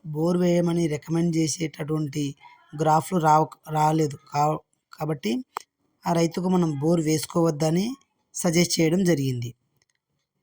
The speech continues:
ఎందుకంటే ఆ బోర్ వేయడం వల్ల మళ్ళీ ఒక ముప్పై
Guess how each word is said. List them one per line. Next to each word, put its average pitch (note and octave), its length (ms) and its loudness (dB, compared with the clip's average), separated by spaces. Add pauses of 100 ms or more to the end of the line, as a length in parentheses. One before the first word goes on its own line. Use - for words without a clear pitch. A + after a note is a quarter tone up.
(500)
ఎందుకంటే F3+ 680 0 (640)
ఆ D#3 40 -6
బోర్ E3 260 2
వేయడం F3+ 420 4
వల్ల D#3 440 0
మళ్ళీ E3+ 320 -2
ఒక F3 140 -6
ముప్పై E3 600 0